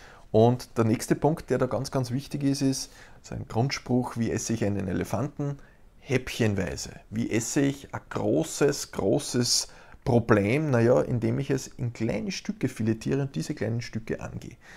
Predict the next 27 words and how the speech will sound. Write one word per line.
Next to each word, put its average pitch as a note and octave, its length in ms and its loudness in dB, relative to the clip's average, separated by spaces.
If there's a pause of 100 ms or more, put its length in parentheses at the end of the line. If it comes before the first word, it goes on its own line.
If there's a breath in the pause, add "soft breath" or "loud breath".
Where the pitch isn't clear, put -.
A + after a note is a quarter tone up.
(260 loud breath)
Denn A2 120 2
die A2 100 0
längste A2 500 0
Reise B2+ 360 0
beginnt A#2+ 440 -4
auch B2 160 -4
mit C#3 200 -6
dem B2 120 -8
ersten - 340 -6
Schritt. - 420 2 (260 loud breath)
Und - 120 -10
das A2 100 2
ist - 60 -2
auch A#2+ 140 0
der - 120 0
Grund, C3 340 0
warum A#2 240 4
es A#2+ 100 -4
hier C3 280 2 (300 loud breath)
achtundsiebzig - 1040 -4
Lektionen D3+ 560 -2
gibt. - 220 -12
Ein G#2+ 80 0
normales A2 400 2
Buch C3+ 220 -2
hat A#2+ 100 0
vielleicht G#2+ 380 0